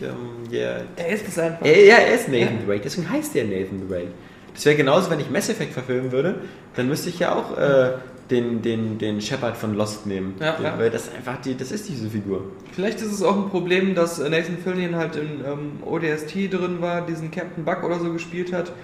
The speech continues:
Speaker 2: und so stark mit Microsoft und Halo zusammenhängt.
Speaker 1: Wow.
Speaker 2: Er hat ja auch, ähm, Halo Reach auf den, ähm, Video Game Awards präsentiert.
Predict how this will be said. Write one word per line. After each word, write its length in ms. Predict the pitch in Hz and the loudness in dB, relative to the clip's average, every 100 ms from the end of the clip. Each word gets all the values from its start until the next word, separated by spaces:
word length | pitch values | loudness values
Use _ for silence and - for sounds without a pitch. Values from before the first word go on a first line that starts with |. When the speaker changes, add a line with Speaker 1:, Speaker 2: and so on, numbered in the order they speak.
| - - - | -18 -20 -8
Speaker 2:
und 160 | 147 156 | -6 -2
so 120 | 165 | -4
stark 280 | 160 175 170 | 2 2 2
mit 120 | 165 | 0
Microsoft 440 | 170 190 180 170 160 | 0 -2 -4 -4 -2
und 100 | 160 | -2
Halo 200 | 180 185 | 0 -2
zusammenhängt. 500 | 156 143 92 92 92 | -4 -2 2 4 4
Speaker 1:
Wow. 340 | 95 92 92 | 0 -2 2
Speaker 2:
Er 60 | 151 | 2
hat 120 | 156 | 4
ja 120 | 202 | 4
auch, 160 | 190 190 | 4 4
ähm, 260 | 151 170 170 | 2 0 2
Halo 220 | 185 190 | 2 4
Reach 340 | 170 196 208 - | 2 0 0 -2
auf 180 | - | -2
den, 140 | 190 170 | -4 -4
ähm, 320 | 147 151 156 156 175 | -2 -4 -4 -6 -2
Video 180 | 214 | -2
Game 220 | 190 196 196 | 0 0 0
Awards 320 | 185 190 - | 0 0 -2
präsentiert. 580 | 190 185 180 190 190 | -6 -6 -2 -2 -2